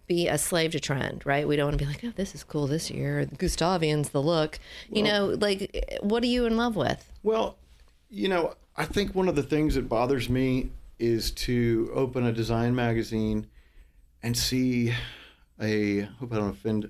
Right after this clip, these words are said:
Speaker 2: everyone, but
Speaker 1: <laughs> I'm very
Speaker 2: to,
Speaker 1: upset.
Speaker 2: to, to see,
Speaker 1: Mm-hmm.
Speaker 2: to see a whitewashed room with white furniture, painted white, with a white chandelier, and, you know, it just, it's just lifeless.
Speaker 1: Mm-hmm.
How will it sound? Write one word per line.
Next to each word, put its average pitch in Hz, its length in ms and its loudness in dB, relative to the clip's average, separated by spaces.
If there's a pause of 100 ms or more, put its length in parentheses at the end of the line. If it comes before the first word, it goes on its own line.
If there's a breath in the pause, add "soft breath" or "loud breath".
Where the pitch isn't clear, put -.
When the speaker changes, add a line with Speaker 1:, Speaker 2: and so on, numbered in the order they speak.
(120)
Speaker 2:
everyone, 101 440 -4
but 101 220 -2 (100)
Speaker 1:
<laughs> 269 120 -8
I'm 190 260 2
very 160 180 2
Speaker 2:
to, 147 60 2
Speaker 1:
upset. - 360 -2
Speaker 2:
to, 135 300 0
to 156 140 2
see, 156 520 2 (120)
Speaker 1:
Mm-hmm. 165 220 -4
Speaker 2:
to 156 140 2
see 156 240 2
a 131 160 2
whitewashed 135 920 2
room 123 640 2
with 113 380 0 (160)
white 117 480 0
furniture, 117 840 0 (200)
painted 123 300 0
white, 110 440 0 (540 loud breath)
with 113 500 0 (100)
a 101 120 -4
white 113 340 2
chandelier, 107 1000 0
and, 101 540 -2 (140)
you 113 160 -2
know, 113 60 0
it 110 80 -2
just, 120 240 -6
it's 120 120 -6
just 139 180 -4
lifeless. - 640 -4 (120)
Speaker 1:
Mm-hmm. 170 140 -2